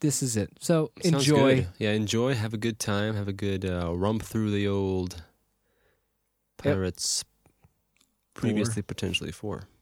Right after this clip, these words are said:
Speaker 1: Yeah. And
Speaker 2: Phil.
Speaker 1: then potentially five.
Speaker 2: And Phil
Speaker 1: And then
Speaker 2: and Luke.
Speaker 1: potentially dead. <laughs>
Speaker 2: So yeah, enjoy and have a good one. We'll see you in a, we, we, no, our past selves will see you in three,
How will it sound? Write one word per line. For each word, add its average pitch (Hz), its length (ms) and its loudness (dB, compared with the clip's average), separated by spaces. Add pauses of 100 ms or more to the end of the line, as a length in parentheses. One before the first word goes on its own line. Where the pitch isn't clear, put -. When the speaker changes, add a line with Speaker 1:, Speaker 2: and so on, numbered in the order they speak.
(220)
Speaker 1:
Yeah. 101 260 -6 (300)
And 131 180 0
Speaker 2:
Phil. 123 60 -2
Speaker 1:
then 123 120 0
potentially 117 420 -2
five. 110 280 2
Speaker 2:
And 110 140 -2
Phil 110 100 0
Speaker 1:
And 143 80 4
then 139 80 6
Speaker 2:
and - 80 0
Luke. - 80 0
Speaker 1:
potentially 113 340 -2
dead. 98 220 -4 (760)
<laughs> 170 80 0 (1800)
Speaker 2:
So 143 100 2
yeah, 151 160 0 (180)
enjoy 107 580 -2 (140)
and 98 300 -2
have 110 200 -6
a 117 60 -2
good 117 240 0
one. 101 280 2
We'll 98 140 0
see - 300 -2
you 117 600 -4 (580)
in 104 120 0
a, 98 80 0
we, 113 160 -4
we, 135 260 0
no, 139 180 0
our 104 100 0
past - 560 -4
selves 92 380 -2
will 90 100 -8
see 98 260 -4
you 85 460 -4 (400)
in 85 160 -6
three, 85 520 -6